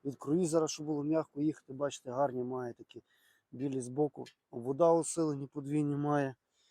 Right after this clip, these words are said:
Ще навіть плюс має ручні гальма, якби, не дай Бог, відказали нужні,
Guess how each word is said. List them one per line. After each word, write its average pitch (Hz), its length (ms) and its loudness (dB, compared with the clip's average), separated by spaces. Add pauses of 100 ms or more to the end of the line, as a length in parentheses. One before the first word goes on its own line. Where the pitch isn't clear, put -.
(600)
Ще - 180 -4
навіть 147 320 6
плюс 160 260 -2
має 147 320 4
ручні 135 300 -6
гальма, 156 360 2
якби, 127 280 -4
не 131 100 -4
дай 135 180 -4
Бог, 135 300 -6
відказали 123 540 -2
нужні, 131 380 -8